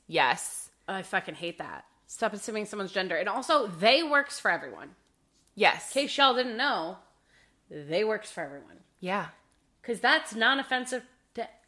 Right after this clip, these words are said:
Speaker 2: not a single person is gonna be offended if you say they.
Speaker 1: Yeah.
Speaker 2: I mean, if they are, then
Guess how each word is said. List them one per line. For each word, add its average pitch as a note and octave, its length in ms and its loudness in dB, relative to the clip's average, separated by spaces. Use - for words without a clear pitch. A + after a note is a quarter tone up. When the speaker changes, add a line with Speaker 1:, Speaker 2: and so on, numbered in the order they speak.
Speaker 2:
not D#4 180 6
a C#4+ 60 4
single F#4+ 300 4
person D4 280 4
is G3 80 -6
gonna G#3+ 140 0
be - 20 0
offended G3+ 320 -2
if E3+ 120 -6
you G3 60 -6
say F3 180 -4
they. D3+ 320 -4
Speaker 1:
Yeah. G3 240 4
Speaker 2:
I B3 60 2
mean, G#3+ 180 0
if G#3+ 160 2
they F3+ 140 4
are, F3 260 8
then E3 320 -4